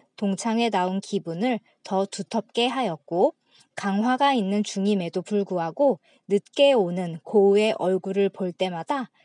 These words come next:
참을 수 없이 반가운 정에 자리를 들먹들먹하는 것도 이날의 특별한 정이었다. 회장의 담화가 끝나고 오 분간 담화에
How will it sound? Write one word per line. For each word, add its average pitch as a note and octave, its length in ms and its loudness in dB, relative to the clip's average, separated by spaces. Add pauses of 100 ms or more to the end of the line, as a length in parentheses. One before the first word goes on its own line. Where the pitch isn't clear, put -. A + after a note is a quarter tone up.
(160)
참을 E4+ 320 -2
수 F4 220 -2
없이 G3+ 300 -4
반가운 F#3 580 -4
정에 F#3 420 -2 (220)
자리를 F#3+ 640 -2
들먹들먹하는 G#3+ 1000 -2
것도 G#3 440 -2 (280)
이날의 F#3+ 520 -2 (200)
특별한 A3+ 560 -2
정이었다. A3 800 -2 (1600)
회장의 D4+ 460 2
담화가 G#3 440 0
끝나고 C#4 600 -2 (280)
오 G3 160 2
분간 G#3+ 500 0
담화에 F#3+ 640 -2